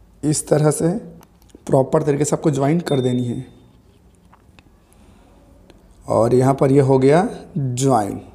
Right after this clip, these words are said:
ठीक है। अब क्या करना है आपको, इसे fold करनी है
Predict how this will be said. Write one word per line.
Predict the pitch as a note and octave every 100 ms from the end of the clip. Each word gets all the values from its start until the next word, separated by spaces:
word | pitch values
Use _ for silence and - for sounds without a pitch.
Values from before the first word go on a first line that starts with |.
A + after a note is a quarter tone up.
| - -
ठीक | F3+ G#3
है। | - - - - - - _ -
अब | F#3+
क्या | G3 G3+
करना | F#3+ F#3
है | F#3+
आपको, | F3+ F3+ F#3+ G#3+ -
इसे | F3 F#3 G3+
fold | - G3 F3+ D3+
करनी | C3+ B2+ A#2 A2+
है | G#2